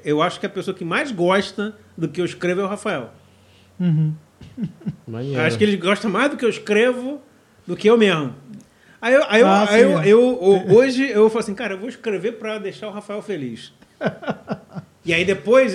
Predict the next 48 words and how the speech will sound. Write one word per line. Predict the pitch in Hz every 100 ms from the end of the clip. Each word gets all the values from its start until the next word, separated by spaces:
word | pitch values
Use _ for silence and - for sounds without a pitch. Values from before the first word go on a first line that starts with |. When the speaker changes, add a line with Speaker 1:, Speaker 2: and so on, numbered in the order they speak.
| 165
Speaker 1:
tipo | 190
assim, | 196 190
hoje | 165 202 220
o |
Rafael | 226 220
tá | 220 226
até | 240
mais | 254 262 254
extremo | - 269 254 262
do | 240
que | 254
eu. | 226 190 143 -
Speaker 3:
Ah. | 117 135 160
Speaker 2:
É. | 151
Speaker 1:
Aí | 175
eu | 180
falei, | 180
"Porra, | 175 196 143 147
eu | 143
Speaker 2:
Sim. |
Speaker 1:
vou", | 160 175 220
aí | 247 214
depois | 214 208
eu, | 208
a-, | 170 165 156 131
agora | 139 151 165
eu |
vou | 175
podar | 180 196 160
o | 170
bagulho | 160 147 165
pra | 175 165
fazer, | 165 151 160 - - _ _
sabe, | 208 220 202 147
tipo, | 160 151
deixar | 147 160 170
a | 175
árvore | 185 190
crescer, | 190 185 - - 185
agora | 190 180
eu | 131
vou |
Speaker 3:
Aham. | 127 113
Speaker 1:
podar | 131 185
pra | 185
ela | -
ficar | 151
redondinha. | 175 165 151 196 175